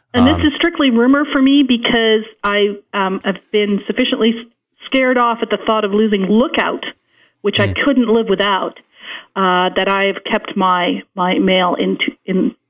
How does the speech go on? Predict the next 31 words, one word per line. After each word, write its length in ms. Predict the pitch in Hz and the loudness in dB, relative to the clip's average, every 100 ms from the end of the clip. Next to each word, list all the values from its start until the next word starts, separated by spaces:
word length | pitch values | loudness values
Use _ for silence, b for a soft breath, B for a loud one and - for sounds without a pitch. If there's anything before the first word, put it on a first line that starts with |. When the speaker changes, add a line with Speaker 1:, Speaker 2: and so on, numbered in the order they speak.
| 185 | -4
Speaker 1:
Outlook 220 | 190 185 - | -2 -2 -4
two 80 | |
thousand 280 | 208 175 175 | -2 -2 -2
and 120 | 160 - | -4 -4
three. 280 | - 160 - _ B B B B | -2 -4 -6 _ B B B B
Speaker 2:
Yeah. 180 | 123 107 | -2 0
Speaker 1:
I 80 | 98 | 0
just 160 | 90 _ - | -4 _ -4
love 340 | 202 220 220 208 | 2 2 2 2
Lookout, 500 | 220 226 214 202 - | 0 0 0 0 0
and 220 | 196 185 | -2 -2
people 340 | - 226 233 208 | -2 0 2 2
are 100 | 196 | 0
telling 280 | - 202 202 | 0 0 0
me, 100 | 208 | 0
"Oh, 300 | 339 349 311 | 2 2 4
no, 240 | 320 294 226 B B | 4 2 -2 B B
it's 140 | - - | -6 -2
just 160 | 339 - | -2 0
as 80 | 302 - | -2 0
good 260 | 330 220 | 0 0
with 180 | 196 233 | 0 0
the, 200 | 233 202 202 | 0 0 0
with 180 | 226 | 0
the 200 | 214 196 190 | 2 2 2
Vista 240 | 254 247 233 | -2 -2 -2
Search." 140 | 254 233 | 0 2
And 120 | 226 | 2
the 60 | 226 | 2
Vista 240 | 339 330 302 | 0 0 0
Search 160 | 285 | -2